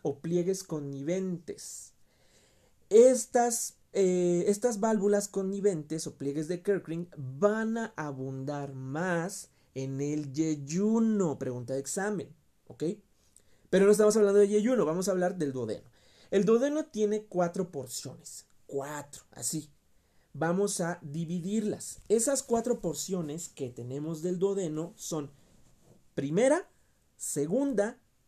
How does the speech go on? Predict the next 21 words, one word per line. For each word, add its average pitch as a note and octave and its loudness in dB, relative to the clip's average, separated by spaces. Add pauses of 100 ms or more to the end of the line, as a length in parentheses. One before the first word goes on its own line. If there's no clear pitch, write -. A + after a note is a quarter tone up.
y E3 -2
tercera D#3 0
porción, A#2+ -8
sí, E3+ -10
cl-, D3+ -2
y C#3+ 2
cuarta F3+ 0
porción C#3 -6
también, B2 -8
¿no? D#3 -8 (260)
Claro, D#3+ 0
así B2 -4
bien D#3+ -4
fácil F#3 -4
y D#3+ -4
sencillo. C3 -8 (640)
Otra F#3 4
vez, D3 -4 (340)
vamos G3 0
a G3 -2
tener D3+ -6